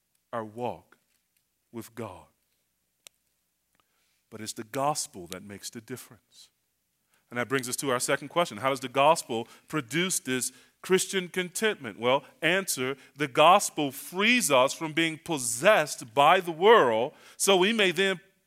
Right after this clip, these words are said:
properly possess the world itself in worship.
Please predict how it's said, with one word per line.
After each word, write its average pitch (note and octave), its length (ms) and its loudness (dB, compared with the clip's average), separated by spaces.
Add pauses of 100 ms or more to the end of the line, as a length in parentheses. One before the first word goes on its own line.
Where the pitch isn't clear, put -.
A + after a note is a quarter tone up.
(160)
properly G3 480 4
possess F#3+ 540 2
the F#3+ 120 -6
world F#3+ 420 2
itself F#3+ 560 0 (180)
in G#3+ 180 -2
worship. A3+ 380 -4